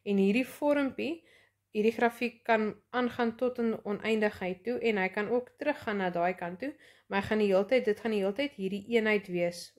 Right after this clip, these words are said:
wat herhaal. So hy gaan die hele tyd maar so gaan. Dan jou kosgrafiek begin by een, sy maksimum waarde is een, en dan tref hy die x-as hierso by negentig grade,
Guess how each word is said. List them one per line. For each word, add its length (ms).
wat 200
herhaal. 400
So 100
hy 100
gaan 120
die 80
hele 200
tyd 340
maar 200
so 280
gaan. 320
Dan 200
jou 160
kosgrafiek 720
begin 560
by 260
een, 360
sy 220
maksimum 760
waarde 280
is 240
een, 320
en 260
dan 380
tref 320
hy 140
die 180
x-as 580
hierso 280
by 180
negentig 480
grade, 560